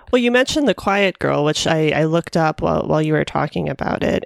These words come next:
and I, I don't know if it has, it, it, it had an, uh, Oscar qualifying run in New York and L A at the end of twenty twenty-two, but I don't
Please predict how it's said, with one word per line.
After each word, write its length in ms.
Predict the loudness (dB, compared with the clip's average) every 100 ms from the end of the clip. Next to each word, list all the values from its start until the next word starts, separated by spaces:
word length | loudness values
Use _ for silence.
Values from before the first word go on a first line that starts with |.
| -2
and 240 | 0 0 0
I, 200 | -2 -2
I 100 | -2
don't 180 | 0 2
know 180 | 2 0
if 120 | 0
it 100 | 0
has, 560 | -2 0 0 0 -2 -2
it, 180 | 0 2
it, 380 | 2 2 -2 -2
it 120 | -6
had 240 | -2 0 2
an, 280 | 2 2 2
uh, 280 | 2 2 2
Oscar 340 | 0 0 -2
qualifying 720 | -2 0 0 0 0 0 0
run 360 | 0 0 0 0
in 140 | 0
New 80 | 2
York 220 | 2 2
and 100 | 2
L 180 | 2 2
A 240 | 2 2 2
at 100 | 0
the 140 | 0
end 160 | 0 0
of 80 |
twenty 260 | -2 0 0
twenty-two, 500 | 0 0 2 2 2
but 120 | 2
I 120 | 0
don't 240 | 2 0